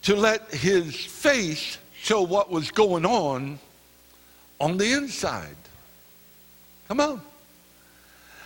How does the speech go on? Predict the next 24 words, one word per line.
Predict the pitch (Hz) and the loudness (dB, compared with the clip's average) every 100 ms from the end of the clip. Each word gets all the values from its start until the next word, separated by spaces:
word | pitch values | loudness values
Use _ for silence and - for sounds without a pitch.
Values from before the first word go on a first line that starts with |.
| - - - | -20 -6 2
Have | 277 | 2
you, | 247 233 - - - - | 2 -6 -8 -18 -20 -14
I, | - 233 - - - - | -6 -6 -8 -20 -20 -10
I, | - 269 - - - - | -4 -4 -6 -16 -20 -2
I, | 269 311 311 | 2 4 4
I | 294 | 2
wanna | 339 392 302 | 2 2 2
ask | 294 302 - 269 | 4 2 2 -2
you, | |
when's | 233 311 311 | 2 2 2
the | 254 | 2
last | 254 311 - | 4 2 0
time | - 285 277 247 | 0 2 2 0
someone | - 269 269 254 233 | 0 2 4 2 4
looked | 269 294 247 233 | 4 2 -2 -2
at | 214 226 | 0 0
you | 220 220 208 214 | 0 0 0 0
and | 208 202 | -2 -4
said, | 180 - 220 196 180 | -6 -2 2 2 0
"What | 214 247 254 | 0 0 0
are | |
you | 175 165 196 | -2 -2 0
up | 180 160 - | 0 0 -6
to?" | - 113 | -6 -4